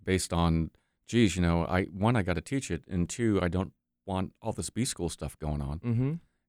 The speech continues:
Speaker 1: And it's an, and, you know, we're, you know, I was teaching in an arts college.
Speaker 2: Right.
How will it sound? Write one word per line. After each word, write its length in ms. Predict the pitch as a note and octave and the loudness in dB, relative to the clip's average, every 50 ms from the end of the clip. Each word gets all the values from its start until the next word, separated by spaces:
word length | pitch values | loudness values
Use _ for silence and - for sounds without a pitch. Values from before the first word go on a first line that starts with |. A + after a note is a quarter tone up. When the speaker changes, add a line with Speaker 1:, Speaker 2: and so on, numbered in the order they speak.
| _ _ - | _ _ -2
Speaker 1:
And 360 | G#2 F#2+ F#2 F2+ F2 F2+ - | 0 2 4 4 4 2 2
it's 200 | - G#2 - - | -2 -6 -4 -2
an, 160 | F#2 F#2 F2 - | -2 -2 -2 -4
and, 260 | G2+ F#2 E2+ E2+ E2+ | -2 0 0 2 2
you 60 | G2+ G#2 | 0 0
know, 120 | E2+ D#2 | -2 -2
we're, 280 | D2+ E2 F2 F2 E2 E2 - _ _ _ _ _ _ _ | 0 2 2 2 2 0 -4 _ _ _ _ _ _ _
you 80 | F2+ D2+ | -12 -12
know, 80 | D#2 - | -8 -4
I 100 | D#2+ E2+ | -4 -4
was 120 | D#2+ - | -4 -4
teaching 280 | - G2 F#2+ - F#2+ E2 | -8 -12 -10 -8 -8 -4
in 140 | F#2+ E2+ | 0 0
an 160 | E2 D#2+ D2 - - | 0 0 0 -2 -2
arts 340 | F2 E2+ D#2+ - - - - | -4 -4 -4 -4 -8 -12 -12
college. 640 | - - G#2 A#2 D3+ A#2+ C2+ A#1 D2+ F2+ - _ _ _ | -12 -8 -6 -6 -4 -4 -4 -6 -6 -10 -12 _ _ _
Speaker 2:
Right. 300 | - A2+ A#2 A2 G2+ - | 2 2 2 2 0 -4